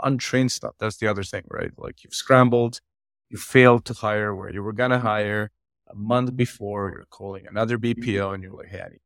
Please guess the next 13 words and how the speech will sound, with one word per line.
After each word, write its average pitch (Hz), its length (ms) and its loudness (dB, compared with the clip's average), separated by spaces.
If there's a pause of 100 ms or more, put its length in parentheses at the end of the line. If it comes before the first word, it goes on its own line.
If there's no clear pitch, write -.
(140)
fifty 117 320 -2
agents, 101 500 -10
I - 60 -20
need - 100 -20
a - 200 -20
hundred, 101 300 -8
how 101 80 -12
much - 160 -20 (100)
can - 140 -20
you 120 80 4
give 110 120 2
me?" 110 220 0 (600)
They're - 280 -6